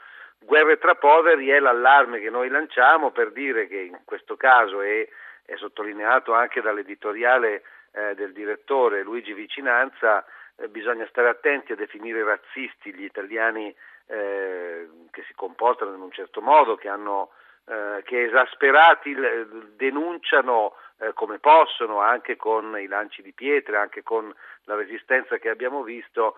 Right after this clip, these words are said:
eh, questa situazione che si è creata soprattutto nelle zone di periferia. Bisogna stare attenti a chiamarli razzisti proprio perché in realtà quella che noi abbiamo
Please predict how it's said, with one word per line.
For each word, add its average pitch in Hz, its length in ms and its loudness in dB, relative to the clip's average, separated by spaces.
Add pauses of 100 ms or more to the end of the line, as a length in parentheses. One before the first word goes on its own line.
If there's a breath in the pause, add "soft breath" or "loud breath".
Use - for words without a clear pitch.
(220 loud breath)
eh, 117 200 -4
questa 131 260 -6
situazione 123 540 -6
che 107 160 -14
si 131 80 -4
è - 80 -6
creata 127 420 0
soprattutto 117 640 -8
nelle 104 300 -10
zone 101 240 -10
di 92 120 -20
periferia. 85 640 -14 (540 loud breath)
Bisogna 127 300 -10
stare 147 180 0
attenti 151 340 -4
a 127 60 -2
chiamarli 135 720 -4
razzisti 160 720 -8
proprio 117 320 -4
perché 151 360 -4
in 113 200 -4
realtà 127 400 -2
quella 110 320 -4
che 98 140 -12
noi 120 280 0
abbiamo 90 560 -10